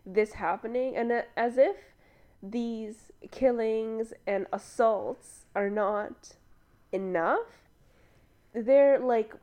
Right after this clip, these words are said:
painted as a different picture, either on media or,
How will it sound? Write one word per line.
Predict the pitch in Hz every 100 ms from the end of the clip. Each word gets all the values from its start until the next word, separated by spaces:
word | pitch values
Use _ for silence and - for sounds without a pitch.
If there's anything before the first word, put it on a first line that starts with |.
| -
painted | - 247 302 302 269 -
as | 220 208
a |
different | 214 240 254 202
picture, | - 233 - 220 180 165 214 - - - - _ _ _ -
either | 214 208 208
on | 196
media | 202 208 208 196 185 -
or, | - 233 -